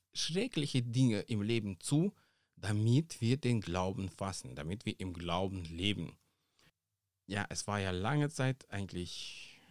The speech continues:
alles schön und gut und wir haben uns jeden Sonntag zu Gottesdiensten getroffen. Es gab keine Gefahr, keine Viren, keine Krankheiten, keine Pest, keine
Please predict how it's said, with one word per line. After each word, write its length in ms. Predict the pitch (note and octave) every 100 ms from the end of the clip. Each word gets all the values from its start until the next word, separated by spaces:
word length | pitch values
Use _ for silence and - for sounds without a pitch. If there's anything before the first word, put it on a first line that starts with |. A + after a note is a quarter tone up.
| _ _ _ -
alles 280 | A2+ F#2+ E2+
schön 380 | - E3 F#3+ G3
und 240 | E2+ F2+
gut 340 | A2 E3 E3 -
und 220 | E2+ E2
wir 100 | F#2
haben 260 | A2 A#2 A#2
uns 260 | A2+ - - - - - - -
jeden 280 | - B2 C3+
Sonntag 440 | A2+ A2 G2+ G2 -
zu 200 | - -
Gottesdiensten 600 | A2 E3+ D3+ D#3+ D#3 D#3
getroffen. 800 | D3 - D3 C#3+ D3 C#3+ D3 C#3+ _ _ _
Es 140 | F#2
gab 220 | - G2 -
keine 260 | E2+ E2
Gefahr, 600 | - E2+ - D3 D3 D#3 - _ _ _ _ _ _ _
keine 380 | G2+ F2+ E2+ E2
Viren, 440 | D3 D#3+ D3+ D3
keine 300 | A2 G2+ F#2
Krankheiten, 840 | F2 C#3+ D#3+ C#3+ C3+ C3 C3 C3 B2
keine 280 | F2 F2 F2
Pest, 520 | D3+ D3 C#3+ - -
keine 520 | G#2 F#2+ E2+ E2 D#2